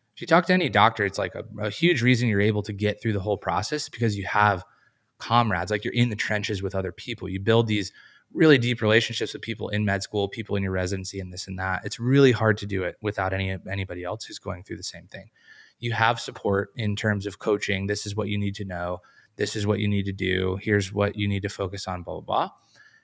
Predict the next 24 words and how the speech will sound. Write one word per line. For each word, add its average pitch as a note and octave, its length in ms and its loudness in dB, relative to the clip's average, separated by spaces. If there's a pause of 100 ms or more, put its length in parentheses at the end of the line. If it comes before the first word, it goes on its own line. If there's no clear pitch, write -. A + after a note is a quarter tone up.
And C3 180 0
then B2+ 440 4
you B2 180 -2
have A2 460 2 (260)
financial B2+ 400 -2
support. - 400 -10 (320)
So A#2+ 140 -6
for C#3 160 6
a A#2+ 40 6
doctor, A2 380 6
it's - 300 -4
in G#2 160 -4
the F#2+ 60 -8
form G2+ 300 -4
of F#2 180 -8
loans F#2 480 -4
to G#2 100 -10
go G2+ 100 -2
to F2+ 60 -6
med F2+ 200 -8
school. - 400 -12 (260)
For C3 140 -4
startups, B2 540 4
it, A2 80 -14